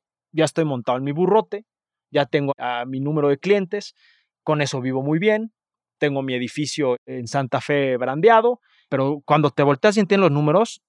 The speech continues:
te empieza a dar risa, ¿no? Porque dices, "Oye, ¿cómo puede ser que una de estas casas de bolsa, que hay varias en el país,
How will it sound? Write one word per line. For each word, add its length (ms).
te 80
empieza 320
a 40
dar 120
risa, 260
¿no? 140
Porque 220
dices, 200
"Oye, 140
¿cómo 220
puede 160
ser 140
que 100
una 120
de 60
estas 240
casas 320
de 80
bolsa, 460
que 80
hay 100
varias 400
en 100
el 100
país, 400